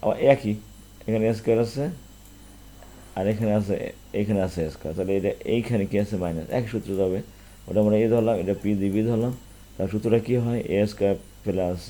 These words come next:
বি স্কয়ার মাইনাস টু, যেটা লেখা আছে এ মাইনাস হোল স্কয়ার। এবার মান লিখলাম, মান লেখার পরে আমরা এই যে মানটা লিখছি, এ-, এর মান এই যে এটা, আর বি এর মান হচ্ছে এটা।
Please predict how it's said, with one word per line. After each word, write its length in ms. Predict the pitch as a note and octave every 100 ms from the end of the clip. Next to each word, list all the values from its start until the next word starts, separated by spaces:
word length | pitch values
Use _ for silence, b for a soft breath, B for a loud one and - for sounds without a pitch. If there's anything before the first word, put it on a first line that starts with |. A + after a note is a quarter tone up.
| C#2
বি 60 | F#2+ G#2+
স্কয়ার 180 | G#2 G#2
মাইনাস 120 | F#2 F2+
টু, 60 | G2 F2
যেটা 160 | F#2+ F#2+
লেখা 140 | G#2+
আছে 100 | G2+ G2
এ 20 |
মাইনাস 180 | G2 F#2 G2+
হোল 100 | G2+ G#2
স্কয়ার। 200 | G#2+ B2 B2 - B B B B -
এবার 160 | G2 G2+
মান 200 | G2+ G#2 G#2+
লিখলাম, 280 | G#2+ B2 C3+ - - - -
মান 140 | F#2 F#2+
লেখার 260 | G2 G#2 G2+ G2+
পরে 180 | A2+ A#2+ F#2
আমরা 160 | F#2 F2+ - B B B - A2+
এই 60 | A2+
যে 60 | G#2+ G2+
মানটা 220 | G2+ G2+ G#2+
লিখছি, 220 | G#2+ G#2+ G2+
এ-, 100 | F#2+ - -
এর 80 | G2
মান 160 | G2 G2+ G2+
এই 60 | G2+
যে 60 | G#2
এটা, 180 | G#2+ C3+ -
আর 80 | - E2
বি 60 |
এর 40 | F2+
মান 80 | F#2
হচ্ছে 140 | F2 F2+
এটা। 140 | -